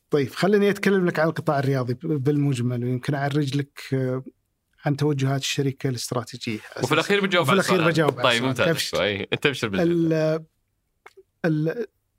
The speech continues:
Speaker 1: الشركة ترى أن القطاع الرياضي مهم جدًا لتنمية أعمالها كشريك رئيسي في، في أعمالها. يمكن بدأنا في تاريخ الشركة أن حنا،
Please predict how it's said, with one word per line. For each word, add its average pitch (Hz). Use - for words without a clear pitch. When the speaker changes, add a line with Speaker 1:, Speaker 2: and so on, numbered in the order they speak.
Speaker 1:
الشركة 226
ترى 226
أن 214
القطاع 190
الرياضي 180
مهم 170
جدًا 165
لتنمية 156
أعمالها 151
كشريك 156
رئيسي 156
في، 123
في -
أعمالها. 123
يمكن 151
بدأنا 156
في -
تاريخ 151
الشركة 147
أن 143
حنا، 147